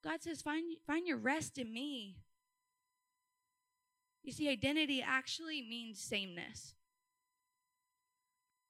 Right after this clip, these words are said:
I was looking it up. This was actually my first message, but it's fine. I was looking up what identity means, and it means sameness.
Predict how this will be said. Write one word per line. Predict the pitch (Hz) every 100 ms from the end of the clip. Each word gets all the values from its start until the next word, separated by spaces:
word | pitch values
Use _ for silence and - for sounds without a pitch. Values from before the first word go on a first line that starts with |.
| -
I |
was | 220 214
looking | 269 277 285
it | 269 247
up. | 247 240
This | 247 240
was | 226
actually | 202 196 208
my | 190 190
first | 185 185 -
message, | - - 110
but | 107
it's | -
fine. | 107 90 _ _ _ _ _ _ -
I |
was | 214
looking | 285 302 330 302
up | 226 226 _
what | - 233 220 - _ _ - -
identity | 220 240 247 254 247
means, | 226 220 214 202
and | 208
it | 214
means | 233 262 277 -
sameness. | - - 240 226 202 180 240 -